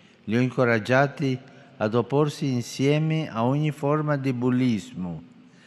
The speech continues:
e a vincere la paura e la chiusura aprendosi all'amore di Dio nella preghiera e nel servizio al prossimo.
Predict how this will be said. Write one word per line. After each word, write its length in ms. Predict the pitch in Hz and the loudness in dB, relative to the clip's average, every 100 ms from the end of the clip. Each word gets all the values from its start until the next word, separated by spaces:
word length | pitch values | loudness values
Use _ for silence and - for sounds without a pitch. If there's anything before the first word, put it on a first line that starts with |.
| - - | -20 -4
e 120 | 107 | -2
a 40 | |
vincere 460 | 110 135 135 127 120 | 2 0 0 0 2
la 120 | 107 | 2
paura 520 | 107 107 127 147 135 | 2 0 2 2 2
e 80 | 113 | 2
la 140 | 107 | 0
chiusura 800 | 98 107 107 104 123 147 139 - - - - | -2 -2 -2 -2 -2 0 0 -2 -8 -20 -8
aprendosi 680 | - 104 123 143 139 135 - | -2 0 2 2 2 0 2
all'amore 460 | 120 113 117 127 123 | 2 2 2 2 2
di 160 | 110 | 0
Dio 500 | 98 120 135 151 147 - - - - - | 2 2 4 2 0 -4 -20 -20 -20 -8
nella 240 | 104 110 | 0 0
preghiera 540 | 107 120 127 170 180 170 | 2 0 2 4 4 4
e 40 | |
nel 220 | 131 117 | 4 2
servizio 560 | 107 113 110 120 120 120 | 2 0 0 0 0 0
al 80 | 104 | 0
prossimo. 640 | 104 90 87 - 80 82 | 0 0 -2 -10 -10 -10